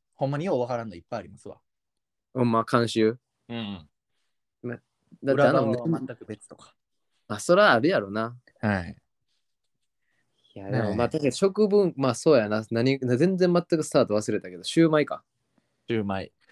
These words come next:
Speaker 2: 絶対入らんから。
Speaker 1: まあ、だから、
Speaker 2: 絶対入らん。
Speaker 1: い-
Speaker 2: <laughs> シューマイも現状維持、
Speaker 1: うん。
Speaker 2: 安定。
Speaker 1: そして、まあ、あの、気がつけば二週連続で飯の話してるというね。
Speaker 2: <laughs> 他行こう、ちょっと。他の何トレード。
Speaker 1: 他の。
Speaker 2: シューマイも絶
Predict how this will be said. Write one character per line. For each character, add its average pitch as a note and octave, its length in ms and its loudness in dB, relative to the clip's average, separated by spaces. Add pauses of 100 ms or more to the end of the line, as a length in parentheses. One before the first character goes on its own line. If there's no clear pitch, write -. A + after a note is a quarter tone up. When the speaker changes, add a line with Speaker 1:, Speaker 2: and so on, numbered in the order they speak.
(120)
Speaker 2:
絶 A#2+ 280 4
対 G3 100 6
入 F#3 120 8
ら E3 100 6
ん - 40 0
か A2+ 80 0
ら。 - 0 -
Speaker 1:
ま - 0 -
あ、 F#2+ 40 0
だ - 0 -
か - 60 -12
ら、 - 80 -20
Speaker 2:
絶 E3+ 200 0
対 F3 120 4
入 D#3+ 120 8
ら C#3 80 4
ん。 - 20 -4 (520)
Speaker 1:
い- D3+ 140 0 (100)
Speaker 2:
<laughs> - 560 2 (380)
シ - 180 2
ュ G#3+ 60 4
ー G#3 60 -6
マ G3 120 4
イ F3 80 2
も F3 60 2
現 G3 260 -2
状 F#3 100 0
維 F#3 80 4
持、 C#3 80 -6
Speaker 1:
う - 40 -14
ん。 - 20 -20 (120)
Speaker 2:
安 D#3 200 -4
定。 C#3+ 260 -2 (400)
Speaker 1:
そ F#3 160 4
し F3+ 40 -6
て、 - 260 -2
ま D3 120 -6
あ、 - 20 -6
あ C3 40 -6
の、 B2+ 80 -12
気 G3 160 -16
が G3+ 120 -8
つ - 80 -20
け D3+ 120 -4
ば A2 100 -6
二 A2 120 -14
週 C3 120 -12
連 C#3 200 -12
続 C3+ 160 -14
で B2 80 -8
飯 C3+ 240 -14
の B2 60 -10
話 A#2 320 -14
し - 80 -20
て - 120 -16
る E2 100 -18
と - 100 -20
い - 80 -20
う - 40 -20
ね。 - 220 -20
Speaker 2:
<laughs> - 540 2 (280)
他 D3 180 0
行 E3 60 2
こ E3 80 0
う、 D3+ 40 -4
ち E3 60 -2
ょ D3+ 40 -2
っ - 20 -2
と。 A#2 120 -6 (240)
他 E3+ 200 0
の E3+ 80 -2
何 C#3 180 -2
ト A#2+ 100 -4
レ B2 80 -2
ー A2+ 40 -6
ド。 A2+ 160 -10
Speaker 1:
他 C3+ 220 4
の。 C#3 60 4
Speaker 2:
シ A3+ 80 2
ュ A3+ 60 6
ー - 20 0
マ G#3+ 120 -2
イ G3+ 120 -6
も F#3+ 220 -4
絶 G3+ 220 -2